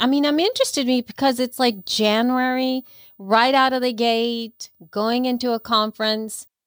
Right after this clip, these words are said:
It's not like I was told not to go, but I also didn't have it in me to go, to really advocate for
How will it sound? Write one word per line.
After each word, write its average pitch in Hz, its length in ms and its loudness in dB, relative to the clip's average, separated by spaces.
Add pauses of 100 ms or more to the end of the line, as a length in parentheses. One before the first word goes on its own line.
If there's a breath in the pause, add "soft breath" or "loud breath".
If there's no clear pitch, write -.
(140)
It's - 220 -4
not 269 240 4
like 285 220 2
I 214 340 2 (200)
was 202 200 -8
told 214 380 -4
not 185 420 -2
to 262 80 -6
go, 269 300 4
but 220 180 -2
I 208 160 4
also 233 380 2
didn't 220 320 -4
have 208 320 0
it 202 80 -2
in 202 260 -2
me 233 440 -2
to 190 680 -4 (420)
go, 175 360 -2 (380)
to 254 120 4
really 220 300 4
advocate 214 560 2
for 196 220 2